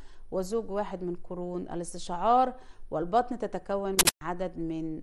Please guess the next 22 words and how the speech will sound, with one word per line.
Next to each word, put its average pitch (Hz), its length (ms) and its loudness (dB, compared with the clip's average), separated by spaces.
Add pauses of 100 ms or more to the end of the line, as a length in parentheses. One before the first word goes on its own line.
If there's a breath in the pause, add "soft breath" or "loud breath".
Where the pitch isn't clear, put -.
(120)
العقل، 180 720 0
يحمل 202 380 -2
كل 202 360 -2
منها 190 380 -2
زوج 190 260 -4
من 190 140 0
الزوائد. 220 640 2 (420 soft breath)
ومن 208 180 2
الأمثلة 202 480 4
الشائعة 269 880 6 (240)
الجمبري، 240 1000 6
ده 202 120 4
اللي 269 140 6
يهمني. 190 460 0 (1040 soft breath)
يبقى 214 540 6
صف 285 320 6
القشريات 254 560 4
بيتنفس 240 640 0
بواسطة 226 520 -2
إيه 254 140 6
يا 254 60 6
ولاد؟ 262 360 6